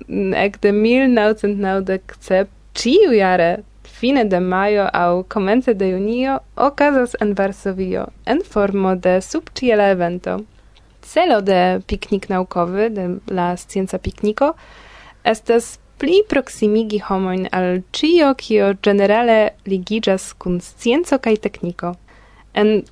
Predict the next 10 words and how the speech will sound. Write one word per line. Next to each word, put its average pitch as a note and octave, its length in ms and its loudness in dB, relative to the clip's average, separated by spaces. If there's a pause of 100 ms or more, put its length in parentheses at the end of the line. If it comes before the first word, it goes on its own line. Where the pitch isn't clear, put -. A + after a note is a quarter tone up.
amaso G#3 600 0
de F3+ 260 2
standoj F#3+ 480 0
kaj F#3 180 -2
budoj A#3+ 460 0 (240)
oni G3+ 260 -2
povas F#3 340 -2
ekscii - 920 -8
novaĵojn F#3 760 0 (320)
pri - 240 -6